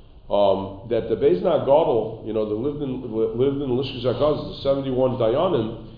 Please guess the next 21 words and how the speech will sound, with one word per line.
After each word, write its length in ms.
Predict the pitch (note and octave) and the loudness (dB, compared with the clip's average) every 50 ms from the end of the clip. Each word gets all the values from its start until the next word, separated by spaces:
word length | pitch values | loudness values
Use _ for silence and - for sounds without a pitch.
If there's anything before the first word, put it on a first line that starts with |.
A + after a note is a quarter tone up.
| - - - | -20 -20 -10
he 140 | - F#3 F#3 | -6 -2 4
wants 300 | F#3+ F#3+ F#3 F#3 F#3 E3+ | 6 6 6 4 2 -2
to 60 | D3+ B2+ A#2+ | -8 -6 -4
claim 300 | D3 D3+ D3+ D3+ D3 C3+ | 0 2 2 2 2 2
that 140 | C3+ B2+ A#2+ | 2 2 2
in 140 | A#2 A2 G#2 | 0 -4 0
Bavel 440 | A2+ C3 D3 D#3 D3+ C#3 B2 A#2+ | 2 2 4 4 2 2 0 0
it 60 | - B2 | 0 0
had 140 | B2+ A#2+ | -2 0
that 200 | - - C#3 - | 0 0 -2 -2
status. 680 | - - - A#2 A2+ A2 G2 F2+ F#2 - - - - - - - - - - - - - | -6 -4 -2 0 0 0 0 -4 -6 -8 -12 -12 -14 -16 -18 -20 -20 -20 -20 -20 -20 -4
'Cause 260 | - B2 A#2+ A#2+ - C3 | -2 -2 -2 -2 -4 -6
at 120 | B2+ B2 | -6 0
that 260 | D#3 D#3+ F#3 G3 - - | 2 2 2 2 0 0
time, 340 | F3 F3+ E3+ D#3+ D3 C#3 | 0 2 4 4 4 4
all 280 | C#3+ D3 D3 D#3 D3+ E3 | 2 2 2 4 2 2
the 60 | D3+ | 0
Chachamim 640 | - C#3 A2+ A2 C3 C#3+ C#3+ C#3 B2+ A#2 A2+ A2+ A2+ | -2 -6 -4 0 2 2 2 2 0 -2 -2 -4 0
were 180 | A2+ A#2+ A#2 | 2 2 2
in 60 | A#2 | 2
Bavel. 480 | A#2 A2+ B2 B2 A2+ G2 F2 - - - | 2 2 2 2 2 0 -2 -6 -8 -14